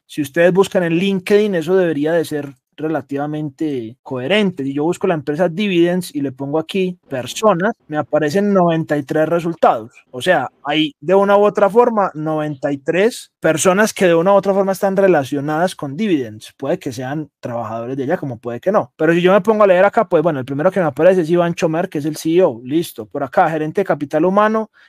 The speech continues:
en G C H y en Dividends, que es la misma empresa acá de Iván Chomer. Listo. María José, full stack developer. Anteriormente trabajó en Dividends. Bueno, tal vez no trabaja ya, ya. Listo.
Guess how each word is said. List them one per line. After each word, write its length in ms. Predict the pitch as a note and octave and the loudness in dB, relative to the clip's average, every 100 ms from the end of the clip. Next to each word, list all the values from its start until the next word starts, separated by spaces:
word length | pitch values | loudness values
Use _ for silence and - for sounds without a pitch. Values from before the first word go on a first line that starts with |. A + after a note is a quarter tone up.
| _ | _
en 160 | D3+ D#3 | -6 -2
G 180 | E3 | 0
C 160 | F3+ G3+ | 2 4
H 300 | G#3 G#3+ A3+ | 4 2 -2
y 60 | F3+ | -2
en 120 | D3 | -2
Dividends, 480 | G3 G#3+ E3+ C3 - | -2 2 2 0 -8
que 120 | D#3 | -4
es 20 | |
la 100 | D#3 | -4
misma 220 | E3 E3+ | -2 -4
empresa 360 | E3+ E3 D#3+ E3 | -4 -4 -2 -2
acá 520 | C#3+ - C#3 C#3 C3+ | -2 -2 -2 -2 -6
de 320 | C3+ D#3 D3+ | -4 -2 -2
Iván 260 | D3+ D#3 D#3 | -2 -2 -4
Chomer. 380 | - F#3 E3 A#2 - | -4 -2 -2 -4 -8
Listo. 460 | D3+ E3 - A2 _ | -6 -6 -12 -20 _
María 280 | D#3 E3 E3+ | -4 0 2
José, 440 | F3 E3 A3 D#3+ | 0 2 2 2
full 260 | B2 F#3+ F#3 | 2 2 2
stack 300 | - G3+ F3+ | 2 0 0
developer. 600 | G#3+ A3+ G3 C#3+ C3 A#2+ _ | 2 2 2 -2 -8 -12 _
Anteriormente 640 | D3+ D#3 D#3+ E3 G3+ G#3+ G3 | -10 -6 -4 -2 0 0 -2
trabajó 380 | D#3+ D#3 D#3 | 0 0 0
en 80 | D#3+ | -2
Dividends. 160 | F3+ A3 D#3+ A#2 A2+ - - | -4 0 0 -2 -12 -20 -14
Bueno, 280 | C#3+ C#3 B2 A#2+ A2 _ | -10 -10 -12 -14 -18 _
tal 180 | - C#3 | -8 -4
vez 140 | D3+ | -2
no 120 | D#3 D3 | -2 -2
trabaja 340 | D3+ D3+ D3 | 0 0 0
ya, 140 | D3 | -2
ya. 320 | D3 F3+ B2 - | 0 0 0 -8
Listo. 400 | D#3 F3 - C3+ | -8 -8 -8 -12